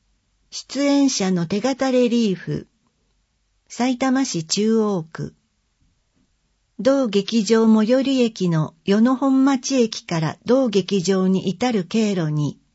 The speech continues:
出演者の手形レリーフが多数飾られています。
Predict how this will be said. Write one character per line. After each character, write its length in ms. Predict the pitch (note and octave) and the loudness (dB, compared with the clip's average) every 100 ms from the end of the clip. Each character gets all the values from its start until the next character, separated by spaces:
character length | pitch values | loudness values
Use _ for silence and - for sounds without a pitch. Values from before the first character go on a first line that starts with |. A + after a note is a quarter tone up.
| _ _ _ _ | _ _ _ _
出 320 | - - - C4+ | -18 -16 -6 0
演 220 | C4+ C4+ | 2 2
者 180 | G#3+ G3 | 2 0
の 140 | F#3 | 0
手 140 | F#3+ | -2
形 320 | G3 B3 C4+ C4+ | -2 -2 -2 0
レ 140 | C4+ | 0
リ 200 | C4 B3+ | 0 -2
ー 20 | |
フ 180 | A#3 F3 | -4 -6
が 240 | D#3+ D3+ - | -4 -6 -6
多 140 | G3 G3 | -8 -6
数 340 | - C#4+ F#3+ | -4 -4 -2
飾 320 | - F3+ G3+ | -2 -4 -2
ら 140 | G#3 G3+ | -4 -4
れ 120 | G3+ | -4
て 200 | - F#3+ | -2 -2
い 120 | F3+ | -2
ま 220 | F3 E3+ | -2 -4
す。 340 | D#3+ - - | -8 -18 -20